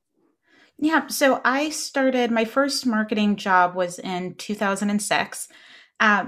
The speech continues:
but really, I was probably marketing long before then, because if you think about any time you're trying to get a job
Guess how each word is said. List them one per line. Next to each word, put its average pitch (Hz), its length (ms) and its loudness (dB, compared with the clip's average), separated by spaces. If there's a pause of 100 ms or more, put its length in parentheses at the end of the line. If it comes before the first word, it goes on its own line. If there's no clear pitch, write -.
(120)
but - 420 4
really, 247 420 6
I 208 120 4
was 190 120 -2
probably 220 440 2
marketing 185 480 0
long 180 200 4
before 185 380 0
then, 170 240 2
because 175 320 -6
if 180 160 -8
you 185 100 -4
think 196 220 0
about 180 380 4
any 190 240 2
time 190 280 0
you're 175 120 -4
trying 180 300 -4
to 175 100 -8
get 180 120 -2
a 170 60 0
job 165 500 4